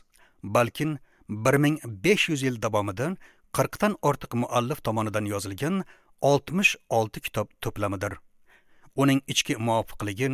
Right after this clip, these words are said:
va ro'yobga chiqqan bashoratlari bu kitob kelib chiqishining ilohiy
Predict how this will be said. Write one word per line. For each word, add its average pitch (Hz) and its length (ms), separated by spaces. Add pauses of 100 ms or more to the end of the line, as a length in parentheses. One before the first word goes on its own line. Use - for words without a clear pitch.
(360)
va 127 180
ro'yobga 127 480
chiqqan - 280 (120)
bashoratlari 107 760 (320)
bu 135 240
kitob - 340
kelib 117 320
chiqishining 143 420 (320)
ilohiy 131 480